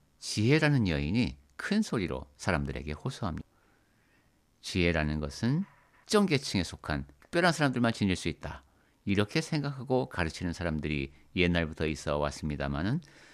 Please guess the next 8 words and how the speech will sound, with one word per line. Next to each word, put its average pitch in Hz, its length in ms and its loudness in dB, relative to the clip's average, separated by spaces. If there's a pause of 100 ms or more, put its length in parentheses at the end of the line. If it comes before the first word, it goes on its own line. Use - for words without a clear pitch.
(140)
잠언에서 110 600 4
알려주는 120 460 2
지혜의 78 360 0
속성은 85 580 0 (360)
그와 87 440 0 (140)
반대입니다. 78 840 -4 (1040)
하나님의 80 460 0
지혜는 85 400 0